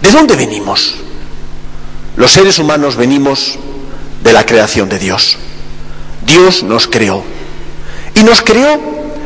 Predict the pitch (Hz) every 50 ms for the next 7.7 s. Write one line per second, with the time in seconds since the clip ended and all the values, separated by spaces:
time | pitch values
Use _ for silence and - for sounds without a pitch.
0 | - - - - 165 - - - 285 269 277 285 - - 202 - - 185 196 214
1 | 269 285 269 247 202 - - 156 131 - - 117 107 101 101 101 92 - - -
2 | - - - - - - - - - - - - - - - - 139 131 151 180
3 | 175 - 120 101 98 - - 101 95 92 - 98 92 90 - - 95 95 92 -
4 | - - - - - - - - - - - - - - - - - - 202 185
5 | 196 190 - 285 302 311 269 240 - - 254 247 220 392 403 - - - - -
6 | - - - - - - - - - - - - - - - 269 302 311 - -
7 | - 131 123 117 - 277 311 349 - - - - -